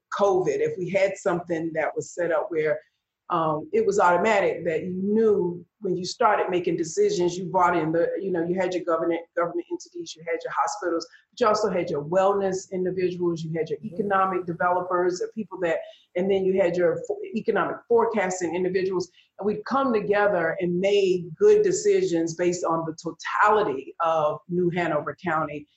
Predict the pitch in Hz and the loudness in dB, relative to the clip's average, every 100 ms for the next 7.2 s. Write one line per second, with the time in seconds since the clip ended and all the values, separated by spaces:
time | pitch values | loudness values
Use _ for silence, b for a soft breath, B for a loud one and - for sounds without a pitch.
0 | _ - 180 190 170 180 175 170 - 247 | _ -4 2 2 2 2 -2 -2 -2 0
1 | 233 190 - 131 139 - 151 156 - 185 | 0 -4 -4 -10 -6 -2 -2 -4 -10 -4
2 | 175 - 165 - 160 151 147 143 147 156 | -2 -2 -6 -4 -4 -2 -2 -2 -4 -4
3 | 151 147 - 156 143 143 _ _ - 220 | -4 -8 -8 -6 -6 -10 _ _ 0 4
4 | 202 202 196 185 165 175 170 165 - 180 | 4 4 0 0 0 0 0 -2 -2 -2
5 | 165 147 127 139 170 165 139 143 165 175 | 0 0 -2 -2 -4 -6 -8 -8 -8 -6
6 | 160 170 165 240 202 180 175 160 151 151 | -4 -4 -2 -2 0 2 0 -2 -6 -2
7 | 156 151 | 0 0